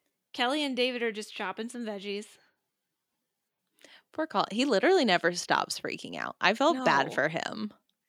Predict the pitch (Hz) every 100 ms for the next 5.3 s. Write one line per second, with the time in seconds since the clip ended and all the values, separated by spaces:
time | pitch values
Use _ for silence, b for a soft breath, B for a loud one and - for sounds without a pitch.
0 | _ - 294 285 349 277 247 262 277 262
1 | 240 240 214 226 214 170 - 208 - -
2 | _ _ _ _ - _ _ _ _ _
3 | 254 285 294 285 285 285 262 247 269 277
4 | 302 - 196 202 233 254 247 247 - 262
5 | 262 277